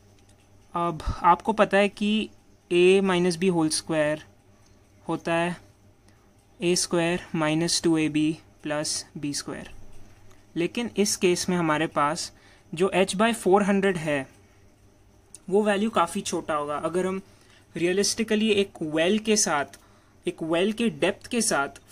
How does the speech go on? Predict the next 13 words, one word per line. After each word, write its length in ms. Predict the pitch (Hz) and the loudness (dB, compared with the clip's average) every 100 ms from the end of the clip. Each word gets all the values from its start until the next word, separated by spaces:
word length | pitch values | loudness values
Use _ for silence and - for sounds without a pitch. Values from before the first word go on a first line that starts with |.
| - | 2
four 180 | 196 226 | 4 6
hundred 380 | 208 190 196 185 | 2 4 2 2
meters 480 | 165 156 165 147 | -2 -2 -4 -4
per 160 | - 170 | -6 -6
second, 320 | 170 156 143 | -6 -8 -10
four 180 | - 220 | 0 4
hundred, 280 | 214 175 147 | 4 2 -2
ये 180 | 147 208 | 2 2
वैल्यू 240 | 196 190 | 2 -2
को 120 | 196 | -2
कंपेयर 420 | 196 170 120 156 165 | -4 -4 -2 -2 -2
करें, 320 | 156 151 165 - - _ _ - _ _ | -6 -10 -14 -20 -20 _ _ -20 _ _
तो 460 | 185 180 185 185 | -2 0 2 2